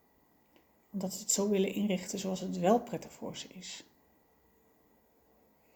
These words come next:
Het vraagt al hun inzet en energie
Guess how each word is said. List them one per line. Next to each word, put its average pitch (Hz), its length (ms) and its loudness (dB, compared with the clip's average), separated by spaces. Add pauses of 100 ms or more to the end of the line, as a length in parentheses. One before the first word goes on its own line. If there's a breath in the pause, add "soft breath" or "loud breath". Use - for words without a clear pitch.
(1040 soft breath)
Het 220 160 -2
vraagt - 400 4 (180)
al 220 280 8
hun 254 220 12
inzet 214 580 4 (160)
en 226 200 6
energie 214 680 4